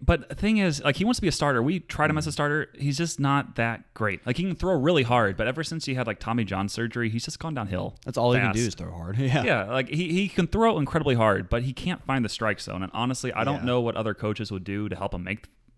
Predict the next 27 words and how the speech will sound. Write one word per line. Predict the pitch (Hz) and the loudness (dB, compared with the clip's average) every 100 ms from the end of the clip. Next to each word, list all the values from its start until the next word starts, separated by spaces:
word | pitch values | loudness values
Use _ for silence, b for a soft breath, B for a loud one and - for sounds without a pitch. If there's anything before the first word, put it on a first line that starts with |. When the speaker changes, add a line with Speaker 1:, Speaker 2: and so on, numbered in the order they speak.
| _ _ - | _ _ -6
Speaker 1:
like, | 98 | -6
help | - 120 | 0 2
him | 131 | 4
find | 107 120 | 4 2
the | 139 | 0
strike | - 165 | -2 -4
zone | - 170 165 | -4 -4 -4
because | 123 127 156 | -2 -4 0
he's | 208 | 2
Speaker 2:
Yeah. | 175 | 4
Speaker 1:
getting | 165 147 95 - b b b b | 4 2 -2 -6 b b b b
plenty | - - 190 240 131 | -10 -2 2 4 6
of | 113 | 4
opportunities | 110 98 127 110 95 98 | 4 2 4 2 0 -2
with | 131 | -4
the | |
Cardinals | - 127 113 | 0 2 2
to | - | 2
pitch, | 120 - - b b b | 2 2 -6 b b b
and | 104 107 | 0 2
he's | 110 95 | 0 4
pretty | 117 | 4
much | 110 95 | 4 2
blowing | 98 92 | 2 0
all | 90 87 | 0 -4
of | 50 | -6
them. | 101 | -10